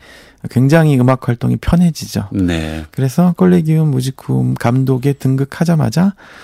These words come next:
Speaker 1: 아, 작곡한 칸타타에는 이들의 이제 연주 실력을 활용하기 위해서 칸타타에 아주 근사한 심포니아 서곡을 넣었어요.
Speaker 2: 네.
Speaker 1: 그전까지는 서곡이 없다가. 그러니까 이제 바흐가 이제 "이런 악기들을 내가 다 쓸 수 있다." 그래서 신이 나는 게 이렇게,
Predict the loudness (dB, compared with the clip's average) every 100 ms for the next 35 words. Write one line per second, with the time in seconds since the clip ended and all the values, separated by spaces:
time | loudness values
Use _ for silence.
0 | -20 _ _ -6 -4 -4 -6 -8 -4 -2
1 | -2 -2 -2 -2 -8 -6 -4 -2 -4 -4
2 | -2 0 0 0 -2 -2 -2 0 0 0
3 | 2 2 2 0 -2 -4 -2 -2 -2 -2
4 | -4 -6 -12 -8 -2 0 2 0 -2 -2
5 | -4 -2 -4 -4 -12 -20 -20 -20 -20 _
6 | -8 -4 -4 -2 -2 -2 -4 -6 -4 0
7 | 0 0 -2 -2 -2 0 -2 -2 -2 0
8 | 4 4 4 0 -4 -6 -8 -4 0 0
9 | 0 -2 0 0 0 -2 -4 -4 -4 -6
10 | -8 -8 -10 -10 -12 -14 -20 -20 -16 -6
11 | -6 -2 -4 -6 -12 -14 -4 -2 0 -2
12 | 0 2 2 2 0 -2 0 0 -2 -4
13 | -8 -4 -4 -2 -4 -2 -4 -4 0 2
14 | 4 2 0 -2 -2 -6